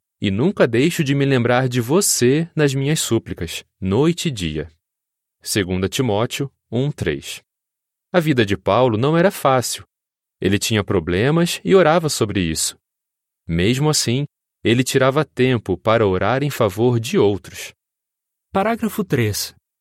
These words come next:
Speaker 2: Por que podemos acabar nos esquecendo de orar por outros?
Speaker 1: Às vezes, podemos acabar nos esquecendo de orar por outros.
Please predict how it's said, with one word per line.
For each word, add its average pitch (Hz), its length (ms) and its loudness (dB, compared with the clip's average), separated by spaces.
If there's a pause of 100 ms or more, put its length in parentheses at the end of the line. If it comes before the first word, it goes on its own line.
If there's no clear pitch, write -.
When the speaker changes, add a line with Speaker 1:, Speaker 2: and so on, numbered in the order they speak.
(120)
Speaker 2:
Por 254 120 0
que 339 100 -2
podemos 160 520 0
acabar 139 440 0
nos 135 200 2
esquecendo 233 720 0
de 135 100 0
orar 135 180 2
por 131 200 0
outros? 117 500 -2 (580)
Speaker 1:
Às 160 200 2
vezes, 101 480 2
podemos 143 360 4
acabar 147 440 2
nos 151 160 0
esquecendo 180 680 0
de 180 120 0
orar 165 260 2
por 175 160 0
outros. 110 500 -2